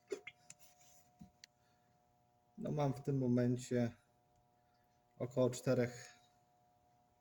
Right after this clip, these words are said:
nie, mam trzy litry, trzy i pół litra wlane. Dobra, no, cztery litry. I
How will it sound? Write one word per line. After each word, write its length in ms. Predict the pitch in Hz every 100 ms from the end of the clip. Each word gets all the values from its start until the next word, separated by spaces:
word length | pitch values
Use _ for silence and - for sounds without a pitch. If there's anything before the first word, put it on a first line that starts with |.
| -
nie, 60 | - - _ -
mam 140 | 107
trzy 240 | - -
litry, 380 | 113 107 - 117
trzy 180 | - 131
i 60 | 123
pół 180 | 117
litra 280 | 113 110 110
wlane. 380 | 110 113 127 156 - _ _ _ _ _ _ _ _ _ _ _ - - _ _ - - 392 - _ _ _ - - - _ _ _ - _ _ _ _ _
Dobra, 320 | - 104 - -
no, 100 | - -
cztery 360 | - 156 151
litry. 460 | 151 151 - 165 151 - - - - - - - - - _ _ - _ _ _ _ _ - - - - - - - _ - - - - _ _ _ _ _ _ _ _ _ _ _ - _ _ - - - -
I 220 | 160 165